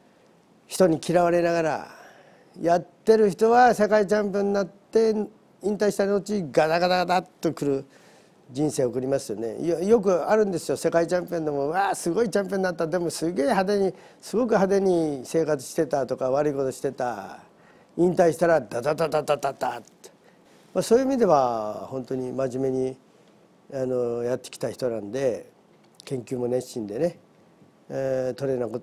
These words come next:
トレーナーともぴったし息があって、あ、素晴らしい、やっぱりジムで素晴らしいトレーナーに会って、世界取れた。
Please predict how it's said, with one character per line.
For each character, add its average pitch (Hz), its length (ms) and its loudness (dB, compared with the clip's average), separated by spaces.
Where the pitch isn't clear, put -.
ト 135 100 -8
レ 135 120 0
ー - 20 -2
ナ 123 160 -2
ー - 20 -6
と 147 140 -8
も 160 200 -4
ぴ - 80 -18
っ - 20 -20
た 135 140 -2
し 107 280 -8
息 117 260 -10
が 98 100 -6
あ - 20 -14
っ 95 40 -18
て、 - 340 -14
あ、 170 160 0
素 175 140 -2
晴 208 120 8
ら 202 80 6
し 143 720 -2
い、 - 20 -4
や 127 80 -2
っ 120 40 -8
ぱ 143 100 -4
り 127 80 0
ジ 123 140 -6
ム 143 120 -2
で 120 320 -2
素 - 120 -12
晴 135 120 0
ら 131 80 0
し 127 120 -4
い 120 40 -6
ト 127 120 -4
レ 135 80 0
ー 139 80 0
ナ 135 80 2
ー - 20 0
に 123 100 0
会 123 100 -2
っ - 20 -4
て、 208 500 2
世 - 160 -6
界 120 180 -2
取 104 160 -12
れ 98 60 -18
た。 - 140 -18